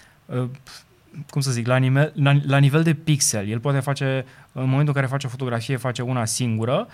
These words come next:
și poate să îți pună în, uh, în spate un fundal de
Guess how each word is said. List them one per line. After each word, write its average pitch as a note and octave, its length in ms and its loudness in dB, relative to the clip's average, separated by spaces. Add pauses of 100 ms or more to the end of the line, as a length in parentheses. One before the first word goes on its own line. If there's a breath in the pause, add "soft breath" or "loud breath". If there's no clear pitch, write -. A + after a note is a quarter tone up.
(260 loud breath)
și - 160 -4
poate F3 300 0
să D#3 500 0
îți C#3 220 -2
pună C#3+ 540 2
în, B2+ 240 -2
uh, A#2 680 -2
în A#2 220 -2
spate A#2+ 600 -2
un A2 200 -2
fundal A2+ 460 -2
de G#2 340 -6